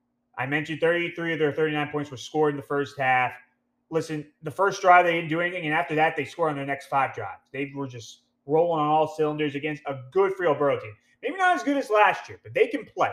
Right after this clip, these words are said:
They have some athletes. They've been playing well defensively, and they just beat 'em up. Manalapan defensively, they played very good football. They, um, they gave up a touchdown,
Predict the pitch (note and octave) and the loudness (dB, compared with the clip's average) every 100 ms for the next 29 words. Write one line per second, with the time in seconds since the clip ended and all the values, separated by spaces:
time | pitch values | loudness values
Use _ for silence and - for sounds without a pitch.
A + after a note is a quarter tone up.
0 | - B2+ D#3 F3 F#3+ F#3+ F#3 F3+ E3 - | -2 -4 -4 -2 0 0 0 -6 -8 -10
1 | - _ _ _ C#3+ C#3 C3 E3+ F3 E3+ | -20 _ _ _ -4 -4 -8 -6 -4 -2
2 | D#3+ D3+ E3 D#3+ D3+ D3+ D3 C#3+ - _ | -2 0 -2 -4 -6 -2 -2 -2 -8 _
3 | _ _ _ _ _ - C#3 F#3 B2+ - | _ _ _ _ _ -10 -4 -4 -4 -2
4 | C3+ G#2+ F#2 _ _ _ _ _ _ _ | -2 -4 -12 _ _ _ _ _ _ _
5 | _ _ E3+ D3+ C3+ C#3 C3 D3 E3 D#3+ | _ _ -4 -2 -2 -6 -6 -4 -2 -2
6 | D#3 D3 C#3+ C#3+ D3 C3+ C#3+ E3 D3 D3 | -2 -2 -2 -2 -4 0 0 0 2 -2
7 | D3 D3+ - D3 C3 C#3 C3+ A2+ - B2+ | -2 -4 0 0 0 -2 -4 -10 -14 -12
8 | A#2 _ _ _ _ _ _ _ _ - | -12 _ _ _ _ _ _ _ _ -20
9 | A#2+ C#3+ D3+ C#3+ D3 C3+ - C#3 C3+ C3 | -6 -4 -2 -4 -4 -6 -2 0 0 -2